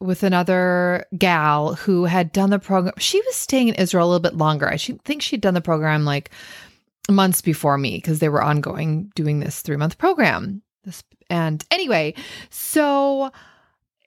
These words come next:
I initially jived with her and I liked her.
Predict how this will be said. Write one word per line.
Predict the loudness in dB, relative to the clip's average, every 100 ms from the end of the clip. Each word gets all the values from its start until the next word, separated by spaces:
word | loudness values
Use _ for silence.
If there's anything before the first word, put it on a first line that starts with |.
| _ 4
I |
initially | 4 4 2 0 0 2 2 0 -2 -4 _ _ _ _ 0
jived | 2 2 2
with | -2
her | 0 2 2
and | 2
I | 0
liked | 0 -2 -2 -4
her. | -2 0 0